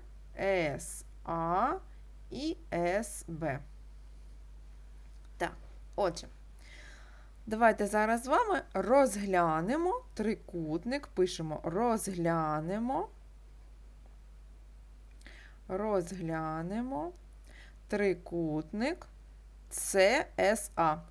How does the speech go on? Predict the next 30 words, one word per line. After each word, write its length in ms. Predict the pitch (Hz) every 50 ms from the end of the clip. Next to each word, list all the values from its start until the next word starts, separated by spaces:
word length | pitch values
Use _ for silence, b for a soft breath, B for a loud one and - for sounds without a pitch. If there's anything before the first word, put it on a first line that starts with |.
| - - - - - - - - - - - -
Це 600 | - - - - 190 175 170 185 202 233 269 285 - - - - -
С 500 | 170 165 165 170 185 202 196 - - - - -
А. 220 | - - 160 147 165 165 - - - -
Я 180 | - 196 202 196
зараз 320 | 180 370 185 196 190 -
його 240 | 240 233 240 294 349
намалюю 480 | 370 254 190 175 170 175 208 214 202
окремо, 440 | 180 - - 165 156 165 160 160 165
да, 200 | 165 170 220 233
схематично. 760 | 330 - - 180 170 156 160 - 156 151 - - - - - B B B B B B B B B -
Ось 360 | - 180 180 185 180 - -
він 160 | 160 156 160
наш, 280 | 170 190 233 277 277 -
цей 260 | - - 175 180 185
трикутник. 720 | 180 180 180 175 175 - 156 156 156 - 156 156 - - - -
Це 640 | - - - - 160 160 160 165 185 233 285 370 B B B B B B B B - - -
С 560 | 165 165 170 180 196 214 226 - - - - - - - - -
А. 240 | - 160 156 151 - - b b b b b b b b b -
Ось 200 | 175 175 180 180
цей 340 | - - - - 185 180 170
кут 260 | 170 - - 170 165
у 80 | 160 156
нас 260 | 151 147 147 160 -
прямий, 680 | - - 165 160 165 165 160 160 151 180 254 330 381 -
отже, 300 | - 170 165 165 170 175
це 180 | 170 - 175 165
у 60 | 156
нас 240 | 151 147 147 165 -
прямокутний 1000 | - - 190 170 202 226 247 254 220 196 185 185 - 170 170 165 165 156 156 147
трикутник. 840 | 143 - 165 160 160 - - 151 147 147 143 - 180 - 175 - -